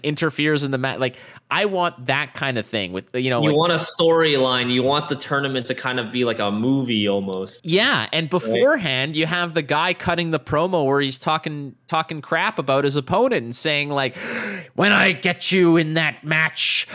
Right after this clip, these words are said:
Speaker 1: I'm not gonna bring it to round three. You'll be lucky if you scrape away in round two." And it's like, you know, and it's just talking about that kind of thing.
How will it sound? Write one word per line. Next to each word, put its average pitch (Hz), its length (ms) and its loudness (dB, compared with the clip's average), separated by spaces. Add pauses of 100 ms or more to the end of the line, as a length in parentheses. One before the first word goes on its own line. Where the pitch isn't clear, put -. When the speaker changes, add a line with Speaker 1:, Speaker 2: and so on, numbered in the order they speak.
(120)
Speaker 1:
I'm 202 320 4
not 202 300 -2
gonna 196 160 4
bring 185 180 4
it 180 140 0
to 180 100 2
round 175 340 4
three. 165 540 2 (100)
You'll 202 280 4
be 202 180 2
lucky 180 380 2
if 165 120 -2
you 160 60 2
scrape 165 420 0
away 165 360 4
in 151 180 -2
round 143 420 -2
two." 139 540 4
And 151 140 2
it's 151 120 -2
like, 165 200 0
you 175 80 2
know, 151 160 2
and 151 200 0
it's 147 240 -2
just - 240 -4
talking 143 360 -2
about 135 240 0
that 127 200 -2
kind 135 220 -2
of 117 60 -2
thing. 117 160 -6